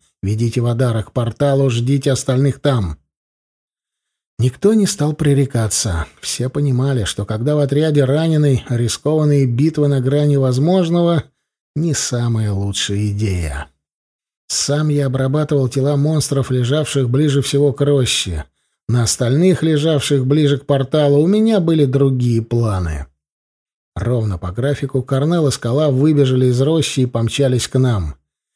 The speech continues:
Я наблюдал краем глаза, продолжая извлекать ингредиенты. Когда они добежали до нас, скомандовал: «Ближе к порталу осталось шесть тел демонов. Хватаем за ноги каждый по двое и тащим к порталу.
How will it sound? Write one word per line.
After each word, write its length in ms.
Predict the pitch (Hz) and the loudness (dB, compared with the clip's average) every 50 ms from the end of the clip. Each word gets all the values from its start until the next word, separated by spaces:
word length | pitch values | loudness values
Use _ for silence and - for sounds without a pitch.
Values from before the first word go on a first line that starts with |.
| _ _ _ _ _ - | _ _ _ _ _ -14
Я 320 | 87 85 85 107 135 156 | -14 -10 -4 -4 -2 0
наблюдал 540 | 165 170 160 165 165 151 135 147 147 135 131 | 0 -2 -2 -2 -2 0 2 2 2 2 0
краем 500 | 131 - 113 113 123 127 123 113 107 110 | -2 -4 -4 -2 0 0 0 0 0 0
глаза, 420 | 104 117 131 143 156 156 143 151 | 0 0 0 2 0 0 0 -2
продолжая 680 | 127 120 123 123 123 120 117 117 113 123 143 151 151 147 | -2 0 -2 -2 0 0 -2 -2 0 0 0 2 2 2
извлекать 560 | 131 120 131 127 127 123 - 135 135 131 - | 2 2 2 0 0 0 2 0 0 2 0
ингредиенты. 920 | 131 127 123 131 127 123 127 131 135 127 123 110 98 82 - 90 78 71 - _ _ _ _ _ _ _ _ _ _ _ _ _ _ _ _ _ | 0 2 2 2 2 4 4 4 4 4 2 2 0 -2 -4 -6 -6 -6 -10 _ _ _ _ _ _ _ _ _ _ _ _ _ _ _ _ _
Когда 340 | - - 85 82 85 98 120 | -10 -8 -6 -6 -2 -2 0
они 260 | 135 143 151 165 175 | 2 2 2 2 4
добежали 540 | 147 139 127 135 135 127 143 160 156 139 135 | 2 2 4 2 2 2 2 0 2 2 2
до 140 | 123 131 131 | 2 2 2
нас, 260 | 135 156 165 151 - | 2 2 2 2 0
скомандовал: 920 | - - - - - - 139 151 156 151 143 135 117 107 98 92 82 76 73 | 0 -2 -4 -2 -2 0 2 2 4 4 4 4 2 2 0 -2 -4 -4 -6
«Ближе 500 | 80 80 92 107 120 123 117 107 113 110 | -6 -4 -2 0 0 0 0 0 -2 -4
к 80 | - - | -4 -2
порталу 540 | 117 113 117 117 - - 131 123 120 120 117 | -4 -2 -2 -2 -2 -2 -2 0 0 0 0
осталось 480 | 113 - - - 127 123 117 117 110 | -2 -2 -2 -2 -2 0 0 0 -2
шесть 420 | - - - 127 123 113 - - - | -2 -2 -2 0 0 0 -2 -2 -2
тел 200 | 135 123 117 120 | 0 0 0 2
демонов. 600 | 120 131 127 110 98 90 82 76 - - - _ _ _ _ _ _ - | 2 2 2 2 0 -2 -2 -4 -6 -10 -16 _ _ _ _ _ _ -10
Хватаем 520 | - 104 113 123 120 147 147 147 139 131 | -6 -2 -2 0 0 2 2 2 2 2
за 240 | 123 120 147 160 160 | 2 2 0 0 2
ноги 220 | 156 151 143 139 | 0 2 0 0
каждый 420 | 127 - 151 156 151 135 131 143 135 | 0 2 2 2 2 2 2 2 0
по 160 | 139 135 135 | 2 2 2
двое 320 | 147 160 170 175 165 151 | 2 2 2 2 4 2
и 20 | 135 | 2
тащим 460 | 120 147 151 147 - - 151 143 123 | 2 2 0 0 0 0 0 0 0
к 60 | - | 0
порталу. 640 | 147 143 143 135 - 170 160 151 135 120 95 82 - | 0 0 0 0 2 2 2 2 2 2 0 -2 -6